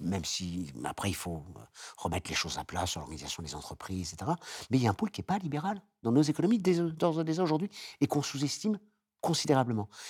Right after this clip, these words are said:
Et ce pôle non libéral, ben, c'est l'État social qui est en fait considérable, avec, euh, la protection sociale, euh, les services publics, le droit du travail, toutes les politiques, euh, économiques, budgétaires, monétaires. Voilà, il y a, avec l'État social, nos économies sont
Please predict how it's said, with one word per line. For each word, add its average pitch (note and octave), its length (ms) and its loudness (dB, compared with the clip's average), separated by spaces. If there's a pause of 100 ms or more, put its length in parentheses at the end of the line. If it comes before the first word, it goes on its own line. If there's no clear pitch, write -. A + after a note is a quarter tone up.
(140)
Et A#2 80 2
ce - 120 6
pôle C#3+ 220 8
non A#2+ 80 8
libéral, G#2 460 6
ben, A#2+ 180 2 (460)
c'est - 180 -4
l'État A2+ 220 -2
social D3 420 -4
qui - 140 -10
est - 20 -6
en F2 40 -8
fait - 200 -6
considérable, C#3 640 -4 (240)
avec, F2 360 -2
euh, D2 80 -6 (120)
la F2+ 120 0
protection F2+ 420 -2
sociale, A2+ 720 -4
euh, E2 200 -10 (260)
les F#2 100 0
services D#2 360 -4
publics, F2+ 500 -4
le A2+ 60 2
droit G2 200 -2
du E2+ 100 -8
travail, G2+ 420 -4 (180)
toutes - 160 0
les C3 60 6
politiques, A2 440 -2
euh, G2 120 2 (100)
économiques, G2 840 0
budgétaires, G2 580 -2
monétaires. F#2 460 -6 (960)
Voilà, F2+ 200 4
il G2 60 -6
y A#2+ 80 0
a, G#2+ 140 -2 (340)
avec A#2 260 4
l'État C3+ 220 8
social, D3 640 6 (460)
nos A#2+ 120 8
économies B2 400 6
sont D3 240 -2